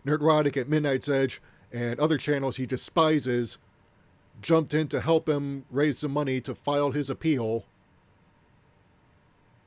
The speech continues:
and then turned around and stabbed him in the back and falsely accused him of stealing, which you know was bullshit, 'cause anyone with half a brain would know the difference between, uh,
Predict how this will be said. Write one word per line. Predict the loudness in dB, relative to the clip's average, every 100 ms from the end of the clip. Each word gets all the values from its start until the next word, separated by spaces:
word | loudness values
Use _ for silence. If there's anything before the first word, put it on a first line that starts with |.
| _ _ _ _ -12
and | -6 -4
then |
turned | 0 2
around | 2 0
and | -2
stabbed | -2 4 6 6
him | 0
in | -2
the | 0
back | 0 0 -2
and | -8
falsely | 4 4 4 -2 -4
accused | -2 -6 -2
him | -4 -4
of | -8
stealing, | -8 -8 -6 -8 -10 -14 _ _ _ _ _ _ _ _ _ _ _ -6
which | -4
you | 2
know | 4
was | 4 2
bullshit, | _ 4 4 2 -4 -4 -4
'cause | -2
anyone | 0 0 0
with | -2
half | 0 -2
a | -2
brain | -8 4 4 4 0 -6 -8 _ _ _ _ _ _ _ _ _ _ _
would | -2 4
know | 4
the | 4
difference | 0 0 0 -6
between, | -8 -6 -4 -2 -4 -8 _ _ _ _ _
uh, | -8 -8